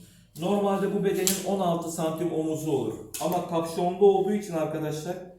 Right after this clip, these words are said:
normalde dokuz santim yakayı açmam gerekirken on bir santim açtım.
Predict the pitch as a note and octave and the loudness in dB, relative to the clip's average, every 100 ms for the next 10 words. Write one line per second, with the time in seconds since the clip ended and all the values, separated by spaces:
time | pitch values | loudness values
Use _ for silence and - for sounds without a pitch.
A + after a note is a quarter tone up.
0 | - _ _ - D#3 F3+ F3+ F#3 F3+ D#3 | -20 _ _ -10 -2 0 0 0 -2 0
1 | E3+ E3+ - G3+ F#3 F3 F3 E3+ F3+ F3+ | 0 -2 -2 -2 -2 -2 -2 0 0 0
2 | E3+ - F#3 F3 E3+ E3+ G3+ F3+ F#3+ F#3 | -2 -4 -4 -2 0 0 -2 -4 -6 -6
3 | F#3 F#3 F3 E3 F3 D#3 D#3 C3+ A#2+ - | -6 0 0 2 0 -2 -2 -4 -4 -6
4 | A2+ | -10